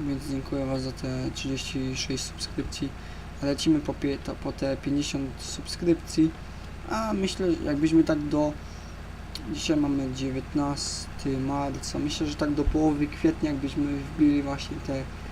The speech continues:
pięćdziesiąt subskrypcji, to by była taka mała może niespodzianka. Zależy, jakby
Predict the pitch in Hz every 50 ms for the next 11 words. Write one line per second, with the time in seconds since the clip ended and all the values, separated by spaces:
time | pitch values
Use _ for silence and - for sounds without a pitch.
0 | - - - - - - 143 147 151 151 - - 151 143 - - 135 - - -
1 | - 156 151 147 - - - 151 - - - 139 143 156 170 190 180 175 180 180
2 | 170 147 - - 147 - - 143 - - - - - - - - - 143 143 147
3 | 156 170 170 160 151 139 139 147 151 151 151 139 135 139 139 - - - - 135
4 | 139 143 151 156 151 - - 160 156 147 147 - - - - - - - - -
5 | - - - - - - - - - 135 143 147 147 143 143 147 147 147 143 139
6 | 139 139 135 135 135 143 147 147 147 143